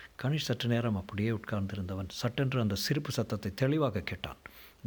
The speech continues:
தூரத்திலோ கிட்டத்திலோ என்று சொல்ல முடியாதபடி ஒரு ஆண் சிரிப்பு. பத்து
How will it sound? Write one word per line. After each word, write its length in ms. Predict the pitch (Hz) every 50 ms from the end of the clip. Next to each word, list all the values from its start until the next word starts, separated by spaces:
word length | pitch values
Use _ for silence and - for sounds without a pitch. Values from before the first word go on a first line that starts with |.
| 101 117
தூரத்திலோ 440 | 131 156 208 240 - - 110 113 107 -
கிட்டத்திலோ 520 | 104 - - 110 - - 104 98 92 90 - - - - - - - - -
என்று 180 | - 113 113 110
சொல்ல 300 | - - 135 143 156 151
முடியாதபடி 560 | 131 120 113 113 110 101 104 98 98 101 101
ஒரு 120 | 98 95
ஆண் 240 | - 101 107 120 127
சிரிப்பு. 460 | 117 - - 104 98 92 - - - - - - - - - - - - -
பத்து 320 | - 139 135 139 - -